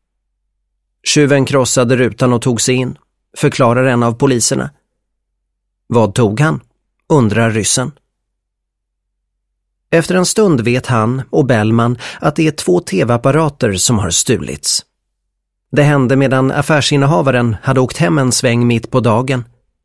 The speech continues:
Det hade gått fort. "Var det inte någon som såg något?" säger Bellman. Polisen kliar sig i huvudet.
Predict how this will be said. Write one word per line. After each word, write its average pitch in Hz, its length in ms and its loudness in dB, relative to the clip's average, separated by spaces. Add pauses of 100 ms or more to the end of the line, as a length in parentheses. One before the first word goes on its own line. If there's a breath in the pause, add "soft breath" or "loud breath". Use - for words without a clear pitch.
(440)
Det - 80 -2
hade 120 160 0
gått 110 200 -4
fort. - 460 -6 (1500)
"Var 123 160 2
det 117 60 2
inte 120 160 0
någon 139 320 2
som 139 160 2
såg 120 260 0
något?" 160 400 -2 (320)
säger 127 260 0
Bellman. 120 500 0 (1400)
Polisen 107 600 2
kliar 95 380 -2
sig 90 220 -2
i 90 60 -4
huvudet. 76 640 -8